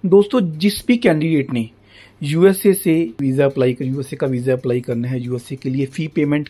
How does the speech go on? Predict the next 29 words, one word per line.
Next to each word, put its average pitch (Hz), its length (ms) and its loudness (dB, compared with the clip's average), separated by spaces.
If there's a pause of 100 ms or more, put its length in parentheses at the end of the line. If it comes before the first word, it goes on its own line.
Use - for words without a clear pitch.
की 156 140 -6
हुई 139 240 -4
है 135 280 -4 (1300)
through 202 260 4 (300)
एमआरवी, 160 680 2 (260)
जिसको 143 300 -4
बोलते 143 260 0
हैं 151 60 2
मशीन 151 540 -2
रीडेबल 139 460 0
वीज़ा, 131 280 -2
जो 131 120 0
भी 135 80 -2
इलेक्ट्रॉनिक 139 500 -4
पेमेंट 139 300 -2
करी 131 220 -4
है 131 220 -4 (340)
एक 180 200 4
अक्टूबर 160 420 2
दो 139 300 -2
हज़ार 135 280 -2 (400)
बाईस 123 300 -2
से 113 240 -10 (140)
पहले, 135 340 2 (540)
उन 254 320 6 (380)
सबका 233 520 2
जो 202 320 6
है 165 240 2
पेमेंट 160 460 2